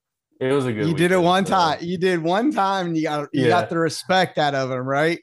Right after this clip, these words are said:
Speaker 2: Yeah,
Speaker 1: Yep,
Speaker 2: you know?
Speaker 1: that's all it took.
Speaker 2: But,
Speaker 1: <laughs>
Speaker 2: yeah, that was it. Well, man, we have, I've kept you a long time, but I cannot let you go without answering a couple
Speaker 1: All good.
Speaker 2: questions. But, but before you do, tell everybody where to follow you.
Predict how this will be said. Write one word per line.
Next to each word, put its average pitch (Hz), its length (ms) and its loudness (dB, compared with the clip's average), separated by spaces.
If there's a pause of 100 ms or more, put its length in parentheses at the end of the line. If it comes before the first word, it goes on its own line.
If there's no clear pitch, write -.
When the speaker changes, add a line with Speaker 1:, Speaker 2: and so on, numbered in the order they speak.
Speaker 2:
Yeah, 139 260 -2
Speaker 1:
Yep, 120 200 4
Speaker 2:
you 143 60 -6
know? 147 180 -2
Speaker 1:
that's 110 200 -2
all 120 220 4
it 120 80 -2
took. 113 300 2
Speaker 2:
But, 143 200 -6 (120)
Speaker 1:
<laughs> 175 300 -2
Speaker 2:
yeah, 131 260 -2
that 160 220 2
was 160 260 0
it. 156 320 -4 (160)
Well, 151 160 0
man, 196 400 2
we 190 160 4
have, 175 500 2
I've 151 240 -4
kept 180 240 -2
you 170 160 -2
a - 20 0
long 156 360 0
time, 147 280 -2
but 139 100 -8
I 151 100 -2
cannot 151 600 -2
let 160 280 -4
you 156 140 -6
go 139 500 -6 (400)
without 143 460 -4
answering 139 840 -8
a 110 60 -18
couple 175 280 -6
Speaker 1:
All 127 40 -18
good. - 60 -14 (200)
Speaker 2:
questions. 131 380 -2 (220)
But, 151 280 -8
but 160 300 0
before 180 300 0
you 190 140 0
do, 165 300 4
tell 160 240 0
everybody 160 340 0
where 156 160 2
to 147 60 0
follow 147 340 0
you. 123 240 -6